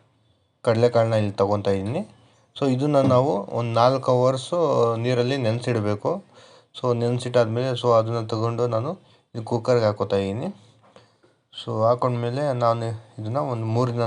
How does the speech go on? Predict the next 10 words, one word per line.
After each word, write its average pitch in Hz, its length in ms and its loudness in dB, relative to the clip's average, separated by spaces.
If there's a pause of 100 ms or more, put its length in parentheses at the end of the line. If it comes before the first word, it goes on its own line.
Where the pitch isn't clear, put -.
ನಾಲ್ಕು 110 280 0
ವಿಷಲ್‌ಗಳನ್ನ 107 640 -2 (720)
ಹೊಡ್ಸ್ಕೊತಾ 113 420 -2
ಇದ್ದೀನಿ 98 320 -2
ಫ್ರೆಂಡ್ಸ್. 123 300 -6 (1200)
So - 140 -8
ಅದಾದ 120 200 8
ನಂತರ 123 340 0
ನಾವು 120 240 2
ಇಲ್ಲಿ 117 220 -2